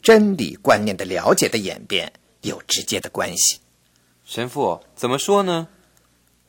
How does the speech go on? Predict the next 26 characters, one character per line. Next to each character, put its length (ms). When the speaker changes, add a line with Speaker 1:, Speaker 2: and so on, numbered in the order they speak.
Speaker 1:
比 140
方 120
说， 440
当 180
我 80
们 160
谈 220
到 120
真 240
理 120
的 80
时 160
候， 180
例 120
如 140
说， 520
天 320
主 180
教 220
是 240
唯 200
一 160
的 220
真 240
宗 220
教， 240